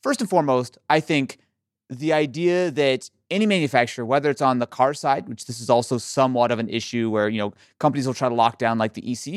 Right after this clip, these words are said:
Us and keep you from tuning and tweaking and modifying your vehicles as much as they can, uh, or on the tech side, regardless, like, if I purchase a, anything, I should have the ability to work on it, tweak it,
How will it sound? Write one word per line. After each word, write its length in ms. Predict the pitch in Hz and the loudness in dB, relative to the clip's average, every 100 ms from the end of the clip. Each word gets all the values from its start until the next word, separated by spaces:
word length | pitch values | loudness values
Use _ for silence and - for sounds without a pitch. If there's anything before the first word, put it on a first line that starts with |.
| 233 | 0
Us 320 | 220 208 180 | 2 2 0
and 80 | 147 | -2
keep 200 | 135 127 | -4 -6
you 80 | 127 | -6
from 140 | 113 | -6
tuning 400 | - 151 139 127 120 | -4 -2 0 0 -2
and 100 | 110 | -4
tweaking 300 | 135 127 113 | -6 -4 -2
and 80 | |
modifying 600 | 110 110 113 117 110 107 | 2 0 0 0 2 0
your 100 | 107 | -4
vehicles 420 | 101 107 110 104 90 | -4 -4 -2 -4 -6
as 140 | 98 | -8
much 180 | 107 - | -8 -8
as 80 | 98 | -14
they 120 | 95 | -18
can, 500 | - 117 110 107 104 - - - _ 131 | -2 2 2 2 -2 -6 -20 -20 _ 0
uh, 220 | 123 120 | 0 0
or 200 | 220 220 | 0 2
on 120 | 202 180 | 2 0
the 80 | |
tech 240 | 170 170 160 | -2 -2 0
side, 200 | 151 139 | 0 0
regardless, 380 | 202 247 208 - | 0 0 0 2
like, 160 | 180 - _ | 0 -2 _
if 140 | 185 185 | 0 2
I 200 | 143 208 | 0 0
purchase 640 | 247 - 165 - 170 160 - _ | 0 -2 -2 0 -2 -2 -8 _
a, 420 | 135 131 123 123 - _ _ _ _ 233 | 2 2 2 -2 -6 _ _ _ _ 0
anything, 560 | 247 190 - 82 - _ _ _ _ | 2 0 -4 -12 -14 _ _ _ _
I 160 | 147 214 | 2 2
should 200 | 214 170 | 0 -2
have 280 | 156 156 131 | 0 0 0
the 100 | 143 | -8
ability 720 | 113 143 135 117 110 98 95 _ - | -2 0 0 0 -4 -6 -8 _ -6
to 340 | 127 120 110 | 0 0 0
work 400 | 101 107 131 131 | -4 -4 -4 0
on 160 | 127 123 | 0 0
it, 160 | 120 | -4
tweak 260 | - 127 - | -4 -4 0
it, 160 | 123 | -2